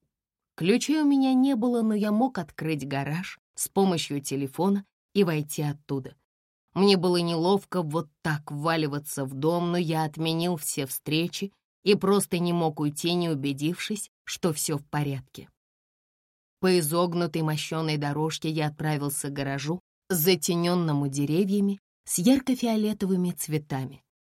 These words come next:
Когда я выбирал дом, мне особенно понравился красочный палисадник. Хорошо, что в Калифорнии цветение не прекращается круглый год. Я открыл гараж, машина Холли стояла на месте,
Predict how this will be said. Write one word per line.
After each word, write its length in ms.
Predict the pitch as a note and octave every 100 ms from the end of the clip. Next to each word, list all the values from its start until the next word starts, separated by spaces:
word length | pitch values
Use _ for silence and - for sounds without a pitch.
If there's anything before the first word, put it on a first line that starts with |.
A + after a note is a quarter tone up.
| _ _ _ _ _ -
Когда 280 | F#3 E3+ E3
я 140 | D#3
выбирал 460 | D3+ D3 D3+ C3+ C#3
дом, 380 | C#3+ F#3 G3
мне 140 | E3 E3
особенно 680 | E3 - G#3 A3+ G#3+ G#3 G3+
понравился 800 | F3 D#3+ D#3 D#3+ D#3 D#3 - C#3
красочный 760 | - D3 F#3 G3 G3+ - F3+
палисадник. 840 | D3+ D#3 D3 D3 C3 B2+ C3 C#3 _ _ _ _ _ _
Хорошо, 360 | E3 A3 A3+
что 180 | F4+ -
в 80 | B3
Калифорнии 720 | A3+ A3 G#3 B3+ C4 F#3+ E3+
цветение 760 | - D3+ D3+ - G#3 A3+ E3 C#3+
не 180 | D3+
прекращается 880 | D#3+ E3 D#3 D#3 C#3+ E3 D3+ D3 D3
круглый 520 | C3 D#3 D#3 D3+ D3
год. 240 | C#3 C#3 B2+ - _ _ _ _ _ _ _ _ _ _ _ _ _
Я 260 | - F#3 E3
открыл 420 | D3+ - D3+ C#3+
гараж, 560 | C3+ C#3 D3+ F#3+ - - _ _ _
машина 480 | D3+ A3 - C#4 C4
Холли 360 | - C4+ A#3+
стояла 500 | A#3+ - G#3+ G#3+ G#3
на 180 | G3+ G3
месте, 540 | F3+ D3 D3 - -